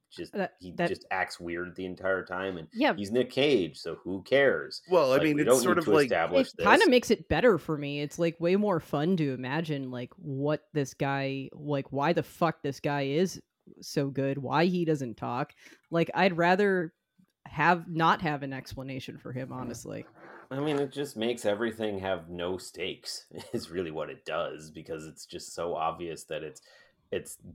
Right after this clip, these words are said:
Speaker 1: this character is just gonna kill all these animatronics. We don't care about any of the other characters. He's not gonna have,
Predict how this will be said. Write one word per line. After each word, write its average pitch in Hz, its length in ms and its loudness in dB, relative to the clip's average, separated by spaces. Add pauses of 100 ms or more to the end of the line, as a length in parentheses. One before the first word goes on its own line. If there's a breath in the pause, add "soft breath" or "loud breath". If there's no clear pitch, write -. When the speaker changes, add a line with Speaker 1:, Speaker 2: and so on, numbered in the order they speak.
Speaker 1:
this 90 200 -4
character 92 480 -2
is 80 120 -12
just 87 160 -14
gonna 87 180 -8
kill 92 180 -8
all 87 220 0
these 85 160 -8
animatronics. 82 760 -8
We 73 100 -18
don't 82 260 -8
care 87 180 -4
about 76 300 -6
any 110 160 -2
of 90 100 -2
the 80 100 -8
other 73 140 -8
characters. 73 580 -12
He's 73 160 -20
not 95 220 -4
gonna 78 140 -10
have, 76 260 -8